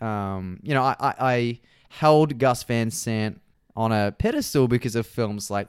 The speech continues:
Elephant and My Private Idaho and things like that. But then to watch this and, you know, it,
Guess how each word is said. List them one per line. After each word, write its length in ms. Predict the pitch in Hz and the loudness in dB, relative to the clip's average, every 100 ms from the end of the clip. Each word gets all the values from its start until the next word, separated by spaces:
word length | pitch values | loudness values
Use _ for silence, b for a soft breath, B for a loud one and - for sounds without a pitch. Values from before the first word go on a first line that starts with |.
| - | -6
Elephant 520 | 104 113 - 101 95 | -2 -2 -2 -4 -4
and 180 | 104 101 | -4 -2
My 160 | 104 110 | 0 0
Private 360 | - 104 98 | -2 -2 0
Idaho 520 | 104 120 120 107 98 | 0 2 2 2 2
and 160 | 95 101 | 0 -4
things 180 | 117 110 | -4 -2
like 160 | 101 110 | -2 2
that. 240 | 110 95 | 2 2
But 160 | 113 104 | 0 2
then 220 | 117 113 | 2 2
to 100 | 107 | -2
watch 300 | 117 151 - | 0 0 0
this 340 | 127 143 113 - B B B B | 4 4 4 0 B B B B
and, 560 | 120 117 113 110 107 107 _ _ _ _ - | -2 0 0 -2 -6 -8 _ _ _ _ -6
you 120 | 151 | 0
know, 80 | 143 | 0
it, 260 | 123 127 | 0 -2